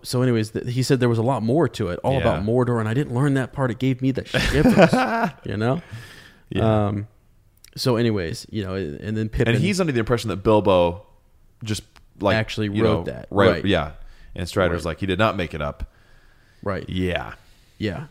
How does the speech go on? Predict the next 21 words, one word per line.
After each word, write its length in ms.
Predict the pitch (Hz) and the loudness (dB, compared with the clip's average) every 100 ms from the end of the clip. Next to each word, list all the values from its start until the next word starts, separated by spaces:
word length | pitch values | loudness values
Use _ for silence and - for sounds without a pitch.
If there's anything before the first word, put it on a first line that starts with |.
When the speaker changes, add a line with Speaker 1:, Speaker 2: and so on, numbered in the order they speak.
| _ _ _ _ _ | _ _ _ _ _
Speaker 1:
Yeah. 120 | 127 98 | -4 -2
It, 180 | 113 - | -2 0
well, 220 | 143 127 | 0 2
but, 200 | 127 127 117 | 2 2 2
but 120 | 131 | 0
he 100 | 127 | 2
does, 300 | 131 160 - | 2 2 2
he 180 | 127 127 | 2 4
is, 200 | 127 - | 2 0
he 100 | 127 | -4
is 100 | 123 | -4
surprised 400 | 107 113 110 110 | -4 -2 -2 -2
he 100 | 113 | -2
has 140 | 104 | -2
never 240 | 113 107 | -2 -4
heard 240 | 101 117 107 | -4 -4 -4
it 120 | - | -6
translated. 800 | - 113 151 135 92 73 - - - - - - - | -6 -2 -2 -2 -4 -8 -12 -16 -20 -20 -20 -20 -20
So, 380 | - 117 110 104 | -2 2 4 4
you 120 | 107 | 2
know, 200 | 107 101 | 0 0